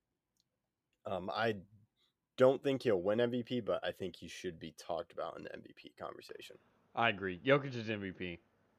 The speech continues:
Speaker 2: He's P E R wise, player efficiency wise, having the best season of all time.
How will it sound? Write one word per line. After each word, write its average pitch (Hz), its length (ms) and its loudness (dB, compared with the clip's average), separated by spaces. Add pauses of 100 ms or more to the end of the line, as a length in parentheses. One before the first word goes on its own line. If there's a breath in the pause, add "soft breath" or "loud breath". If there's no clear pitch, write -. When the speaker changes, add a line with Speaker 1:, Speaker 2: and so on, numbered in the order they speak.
Speaker 2:
He's 107 500 -4
P 131 240 0
E 117 40 2
R 107 240 6
wise, 101 300 4
player 104 240 0
efficiency 95 480 -8
wise, 90 380 0
having 92 260 -2
the 90 60 -4
best 90 180 -6
season 87 240 -8
of 82 80 -16
all 82 140 -10
time. 85 320 -12